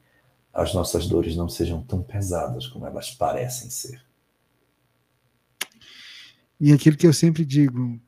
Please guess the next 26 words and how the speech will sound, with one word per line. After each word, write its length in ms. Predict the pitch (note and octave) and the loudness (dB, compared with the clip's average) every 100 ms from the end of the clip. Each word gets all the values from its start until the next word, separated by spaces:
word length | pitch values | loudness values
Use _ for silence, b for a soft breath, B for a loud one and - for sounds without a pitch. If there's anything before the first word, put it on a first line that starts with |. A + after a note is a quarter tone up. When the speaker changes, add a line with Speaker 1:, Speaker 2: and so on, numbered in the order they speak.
| - - | -20 -12
Speaker 2:
pode 300 | - D#3+ D#3 | 2 2 2
ser 320 | - - E3+ E3 | 0 4 4 4
que 120 | D#3 | 0
o 40 | |
fardo 580 | - - D#3 D#3+ D#3 C#3 _ | -6 -2 0 2 0 -4 _
esteja 280 | E3 D#3+ | -2 -2
difícil, 840 | D#3 C#3+ - - F3+ F3+ E3 - - | -2 -10 -14 -10 -6 -4 -4 -8 -6
mas 300 | D3 D3+ C#3+ | -4 -2 -2
olha, 420 | D#3+ C#3 A#2+ A2+ _ _ _ _ _ _ _ _ _ | -2 -2 -6 -12 _ _ _ _ _ _ _ _ _
eu 60 | C#3 | -6
acho 140 | - | 0
que 60 | D#3 | 0
o 40 | |
Jorge 380 | A#2+ D3+ D3+ D3+ | 4 2 4 2
Divina 320 | D3 C#3+ D#3 | -2 0 0
vai 140 | D#3 | 0
concordar 580 | D3+ D#3+ - D#3+ D3+ D3+ | -2 -4 0 -2 0 -4
comigo. 480 | - D#3+ C3+ A#2+ A2+ _ _ _ _ _ _ _ _ _ _ | -4 -6 -4 -6 -10 _ _ _ _ _ _ _ _ _ _
Você 260 | D3 - F3 | -4 2 4
não 180 | G#3 | 4
tá 180 | G#3 F3+ | 2 0
sozinho. 840 | D#3+ - F#3 - - D3 C#3+ B2 B2 - _ _ _ _ _ _ _ _ _ B B B B _ | 0 0 -2 -2 -6 -6 -6 -10 -16 -20 _ _ _ _ _ _ _ _ _ B B B B _
Você 240 | - D#3+ | -4 -2
não 320 | D3+ E3+ B3 | 2 2 2
tá 200 | C4+ A3 | 2 0
sozinho. 640 | F3+ - G3 B2+ B2+ A#2+ | 0 0 0 -2 -8 -12